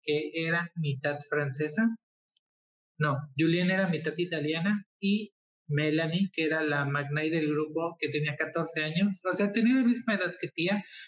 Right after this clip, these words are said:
pero Tía era la imagen del grupo y Melanie era la magnate y Melanie era mitad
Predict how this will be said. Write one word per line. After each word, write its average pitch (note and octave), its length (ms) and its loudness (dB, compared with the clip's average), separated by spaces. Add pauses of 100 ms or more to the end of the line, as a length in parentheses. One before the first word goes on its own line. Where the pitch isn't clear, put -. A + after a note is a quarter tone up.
(140)
pero D#3 220 2
Tía E3+ 160 0
era F3+ 140 2
la D#3+ 100 0
imagen D#3+ 420 0
del D#3+ 180 2
grupo E3+ 440 0
y F3 120 0
Melanie D#3+ 440 0
era E3+ 100 2
la D#3+ 120 0
magnate D3 440 -4 (180)
y D3+ 380 2
Melanie D#3 400 -4 (160)
era D3+ 200 0
mitad D3 260 -4